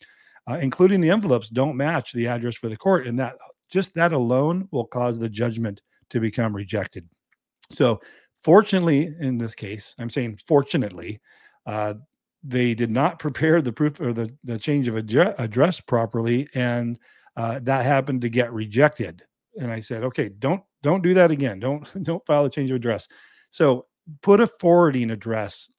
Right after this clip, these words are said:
if you move with the post office. If you find yourself in the position, do not change your address once you've submitted the judgment. It'll cause the judgment to get rejected,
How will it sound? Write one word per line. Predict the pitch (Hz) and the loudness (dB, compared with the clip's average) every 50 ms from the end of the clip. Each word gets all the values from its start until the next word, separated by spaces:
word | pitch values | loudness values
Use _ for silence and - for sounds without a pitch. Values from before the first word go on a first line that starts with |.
| _ _ _ _ _ _ _ | _ _ _ _ _ _ _
if | - 123 113 | -10 -6 -4
you | 117 120 | -2 0
move | 117 120 135 147 135 113 104 104 98 98 - _ _ _ _ _ _ _ _ | 0 2 2 4 4 2 2 -2 -6 -10 -18 _ _ _ _ _ _ _ _
with | - 123 117 120 - | -10 -8 -8 -6 -6
the | - | -6
post | - - 131 120 113 - | -2 0 0 0 0 -4
office. | 110 92 - - 87 80 - - - _ _ _ _ _ - | -8 -8 -8 -12 -16 -18 -18 -20 -20 _ _ _ _ _ -4
If | 123 127 - 131 | -4 -4 -2 -4
you | 113 | -6
find | - 135 131 127 139 | -4 -2 -2 -2 -2
yourself | 139 127 - 143 135 131 - | -2 0 0 0 0 0 -2
in | 131 | -6
the | 117 117 | -8 -8
position, | 113 120 110 110 127 131 - - 107 101 | -8 -10 -8 -6 -6 -6 -6 -10 -12 -10
do | 101 110 110 | -8 -8 -6
not | 110 117 127 143 156 | -4 -4 -6 -8 -10
change | - - 160 147 147 151 151 135 | -8 -4 -2 -2 0 0 -2 -2
your | 143 151 143 | -2 -2 -2
address | 131 117 107 120 117 113 110 - - | -2 -2 -4 -4 -4 -4 -6 -8 -8
once | 117 120 123 - - | -8 -8 -8 -8 -8
you've | 123 117 | -10 -10
submitted | - - 117 107 117 123 131 127 120 | -8 -8 -6 -4 -2 0 0 0 -2
the | 117 110 | -4 -8
judgment. | 104 98 107 120 120 117 104 101 98 98 110 120 - _ _ _ _ _ - | -8 -4 -2 -2 -2 -2 -4 -6 -6 -8 -8 -10 -12 _ _ _ _ _ -8
It'll | 113 110 | -8 -4
cause | - - 113 113 113 | -2 0 0 0 0
the | 120 123 | -2 -2
judgment | 117 120 120 117 113 123 123 117 | 0 0 0 0 0 -2 -4 -4
to | 123 123 | -4 -4
get | 117 120 127 135 | -4 -4 -4 -4
rejected, | 143 147 131 107 98 85 - - 104 120 127 | -4 -6 -4 -6 -8 -10 -10 -10 -10 -10 -12